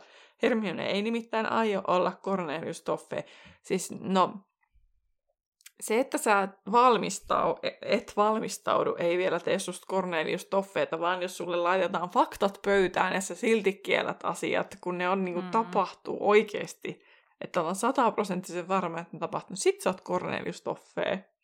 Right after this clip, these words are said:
Speaker 2: Kyllä.
Speaker 1: Mm. Mut sitten he saavat kirjeen koulusta,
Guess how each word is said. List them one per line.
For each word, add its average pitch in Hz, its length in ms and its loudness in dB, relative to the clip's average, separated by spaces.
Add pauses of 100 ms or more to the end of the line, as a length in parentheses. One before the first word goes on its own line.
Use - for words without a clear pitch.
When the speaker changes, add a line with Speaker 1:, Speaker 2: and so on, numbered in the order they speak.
(320)
Speaker 2:
Kyllä. 190 320 -4 (1300)
Speaker 1:
Mm. 160 260 -8 (880)
Mut 233 180 -4
sitten 233 680 -2
he 233 60 -6
saavat 202 300 -2
kirjeen 247 340 4
koulusta, 294 540 2